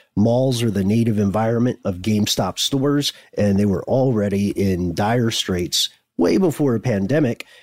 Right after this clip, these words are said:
And so traditional investors are being rational about this, and they're saying, "Hey, there's a chance to do our short selling thing." But they overdid it. In a worst case scenario, a lot of folks will tell you that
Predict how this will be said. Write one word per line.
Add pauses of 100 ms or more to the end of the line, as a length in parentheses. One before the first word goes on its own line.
(140)
And
so
traditional
investors
are
being
rational
about
this,
and
they're
saying,
"Hey, (680)
there's
a
chance
to
do
our
short
selling
thing." (420)
But
they (180)
overdid
it. (260)
In
a
worst
case
scenario,
a
lot
of
folks
will
tell
you
that